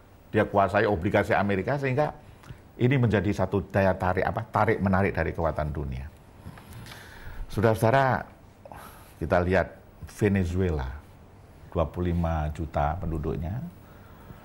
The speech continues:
sembilan puluh empat persen Roman Catholic, tiba-tiba menjadi satu fenomena dunia karena akibat tadi itu, melalui pemilihan yang demokratik, Hu-,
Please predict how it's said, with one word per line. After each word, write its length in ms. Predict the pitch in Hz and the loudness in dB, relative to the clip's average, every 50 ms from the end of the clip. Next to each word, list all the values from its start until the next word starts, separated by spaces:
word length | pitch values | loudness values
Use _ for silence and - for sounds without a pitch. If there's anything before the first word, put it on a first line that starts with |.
| - - - - - - - - - - | -18 -18 -18 -18 -20 -20 -20 -20 -20 -20
sembilan 320 | - - - 85 85 80 78 76 | -10 -6 -2 0 2 2 2 2
puluh 140 | 85 80 80 80 | -2 -2 -2 0
empat 100 | 80 - - | -2 -2 -2
persen 280 | 78 - - 87 85 85 82 | -6 -4 -2 0 0 0 0
Roman 360 | 90 101 101 98 95 90 78 - | 0 2 4 4 4 2 0 0
Catholic, 440 | - 78 76 - - 85 98 131 - - - - - - - - - - - - - - - - - - - - - | 0 0 0 0 -2 -6 -6 -6 -8 -12 -18 -20 -20 -20 -20 -20 -20 -20 -20 -20 -20 -20 -20 -20 -20 -20 -20 -8 -6
tiba-tiba 680 | 90 80 - 82 78 85 82 80 90 101 123 147 185 214 202 - - - - - - - - - - - - - - - - - - - - - | -2 0 0 0 0 0 -2 -2 -2 -2 -2 -2 -4 -6 -8 -12 -14 -16 -20 -20 -20 -20 -20 -20 -20 -20 -20 -20 -20 -20 -20 -20 -20 -14 -6 -4
menjadi 300 | 92 85 90 80 82 90 - 87 | 0 0 0 0 0 0 0 -2
satu 140 | 80 - 92 | -2 -2 -2
fenomena 640 | 85 - - 110 104 104 104 95 92 90 85 82 78 | -6 -2 2 4 4 6 6 4 4 2 2 0 -2
dunia 480 | 73 80 82 76 76 73 69 76 101 127 - - - - - - - - - - - | -2 -2 -4 -4 -4 -4 -4 -4 -6 -8 -10 -14 -18 -20 -20 -20 -20 -20 -8 0 2
karena 240 | 95 95 95 92 | 2 4 4 2
akibat 480 | - - 85 - 98 85 - 90 78 - | 2 2 0 2 0 0 2 0 0 0
tadi 320 | 85 76 78 78 73 67 | -2 -2 -2 -4 -6 -6
itu, 320 | - - 92 104 123 151 - - | -8 -6 -4 -4 -4 -4 -6 -6
melalui 400 | - 92 90 90 87 90 90 87 | -4 0 2 4 4 4 4 2
pemilihan 400 | - - 90 90 95 98 98 95 | 2 0 2 2 4 4 4 4
yang 160 | 87 87 82 73 | 4 2 0 -2
demokratik, 640 | 80 76 78 80 - 90 71 65 - - 170 190 - - - - - - - - - 101 | -2 -4 -4 -4 -4 -6 -6 -6 -6 -8 -10 -10 -10 -16 -20 -20 -20 -20 -20 -14 -4 0
Hu-, 160 | 95 98 92 | 2 2 2